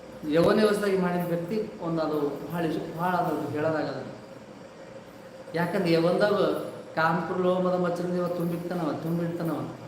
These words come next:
ಆ ಟೈಮ್ನಾಗ ಕೊಯ್ಬೇಕು ಭಾಳ ಮುಷ್ಕಿಲ್ ಮಾತದ. ಅದು ಎಲ್ಲಕ್ಕ ಮನುಷ್ಯ ಒಂದು ಭಕ್ತಿ ಮಾಡ್ತಾನಲ್ಲ, ಒಂದು ಸ್ವಲ್ಪ ಏನಾರ ಉಪಯೋಗ ಅದ ಅಂತ ತಿಳ್ಕೊಬೇಕು. ಮುಪ್ಪಿನ ವಯಸ್ಸದಾಗ ಅನ್ನ ಸಿಗಲ್ದಕ್ಕೆ, ಮನ್ಯಾಗ ಕಿಮ್ಮತ್ ಸಿಗಲ್ದಕ್ಕೆ, ಕೀರ್ತಿ ಸಿಗಲ್ದಕ್ಕೆ, ರೊಕ್ಕ ಸಿಗಲ್ದಕ್ಕೆ ನಾವು ಜೀವ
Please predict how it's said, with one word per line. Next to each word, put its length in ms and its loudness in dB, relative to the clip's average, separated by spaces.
ಆ 140 0
ಟೈಮ್ನಾಗ 320 2
ಕೊಯ್ಬೇಕು 640 0
ಭಾಳ 100 0
ಮುಷ್ಕಿಲ್ 380 -4
ಮಾತದ. 420 -4
ಅದು 100 -2
ಎಲ್ಲಕ್ಕ 560 2
ಮನುಷ್ಯ 240 0
ಒಂದು 160 0
ಭಕ್ತಿ 220 -4
ಮಾಡ್ತಾನಲ್ಲ, 460 -4
ಒಂದು 240 -4
ಸ್ವಲ್ಪ 200 -4
ಏನಾರ 380 -4
ಉಪಯೋಗ 300 -4
ಅದ 60 -8
ಅಂತ 140 -8
ತಿಳ್ಕೊಬೇಕು. 1000 -10
ಮುಪ್ಪಿನ 380 4
ವಯಸ್ಸದಾಗ 240 4
ಅನ್ನ 240 2
ಸಿಗಲ್ದಕ್ಕೆ, 800 0
ಮನ್ಯಾಗ 300 2
ಕಿಮ್ಮತ್ 340 0
ಸಿಗಲ್ದಕ್ಕೆ, 380 2
ಕೀರ್ತಿ 340 -2
ಸಿಗಲ್ದಕ್ಕೆ, 420 0
ರೊಕ್ಕ 200 2
ಸಿಗಲ್ದಕ್ಕೆ 480 0
ನಾವು 180 0
ಜೀವ 100 0